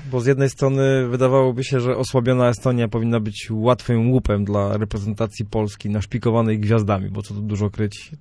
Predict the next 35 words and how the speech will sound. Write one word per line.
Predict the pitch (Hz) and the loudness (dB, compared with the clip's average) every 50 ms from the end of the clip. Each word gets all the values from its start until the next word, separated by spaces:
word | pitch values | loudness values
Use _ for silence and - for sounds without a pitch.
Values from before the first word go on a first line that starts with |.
| _ _ | _ _
tych | - 131 110 104 - | -4 -4 -4 -4 -2
zawodników | 107 113 107 104 107 101 107 110 - - - - | -2 -2 0 0 0 0 0 -4 -4 -6 -6 -4
naprawdę | 107 104 104 110 104 104 98 104 101 101 101 101 107 110 110 104 | -4 -2 0 0 -2 0 0 0 0 0 0 -2 -4 -4 -4 -4
z | 101 98 | -2 0
najwyższej | 110 107 104 101 113 - - - 107 | 0 0 0 0 -2 -4 -2 -4 -4
półki | 104 - 113 107 101 101 - | -2 -2 -4 -4 -4 -6 -8
naszej | 101 101 101 - - 107 107 101 - - - - - - - - - | -8 -8 -8 -8 -8 -10 -10 -10 -12 -18 -20 -20 -20 -20 -20 -20 -18
krajowej | - - 113 107 107 110 104 104 107 104 107 110 113 | -6 -2 0 2 2 2 2 2 2 2 0 0 -2
i | 110 104 | -2 0
europejskiej | 104 110 107 110 104 - 110 107 104 - - 110 107 104 104 104 | 0 0 0 0 0 0 0 -2 -2 -2 -4 -2 -2 -2 -2 -4
było | 101 110 110 107 | -2 -2 0 0
tam | 107 113 107 104 | 0 0 -4 -4
sporo. | 98 - - 113 117 135 156 151 - - - - - - - - _ | -4 -2 2 4 6 6 4 4 -2 -10 -20 -20 -20 -20 -20 -20 _
A | - 117 113 | -4 -4 -2
z | 101 | -2
drugiej | 113 127 139 127 139 135 | -2 -2 0 0 0 -2
strony | 131 - 139 131 131 131 | 0 0 0 0 2 2
męczyliśmy | 131 135 135 131 - 127 131 131 110 120 117 | 4 4 2 2 2 2 0 0 2 0 0
się | 101 113 | 0 -2
straszliwie | 110 104 - 127 120 104 - - 123 117 110 107 | -2 -2 -2 -2 -2 -2 -2 -2 0 2 2 0
z | 104 | 0
tymi | - 110 110 107 107 | -2 -4 -2 -2 -2
Estończykami, | 107 104 - - 110 104 - - 104 - 117 113 113 110 | -2 -4 -2 -2 -2 -2 -2 -6 -2 -2 0 0 2 2
zarówno | 104 117 117 120 117 110 113 113 110 | 2 4 4 4 2 2 0 0 -2
u | - 151 131 | -2 -4 -4
siebie, | - - 135 123 120 123 113 | 0 0 0 2 2 2 2
jak | 110 110 104 - - | 2 2 0 0 -2
i | |
na | 107 107 104 | 0 0 2
wyjeździe. | 98 107 107 104 107 110 107 110 131 131 131 139 139 | 2 2 2 2 2 0 0 0 0 0 0 -2 -4
Na | 127 127 120 | -2 -2 0
wyjeździe | 110 117 117 117 113 104 110 107 | 2 2 2 2 2 0 -2 -2
udało | 104 104 107 104 104 | 0 0 0 0 0
się | 101 - 110 104 | -2 -2 -2 0
wygrać, | 101 120 120 110 127 151 185 - - - | 2 2 2 4 6 4 4 4 -2 -12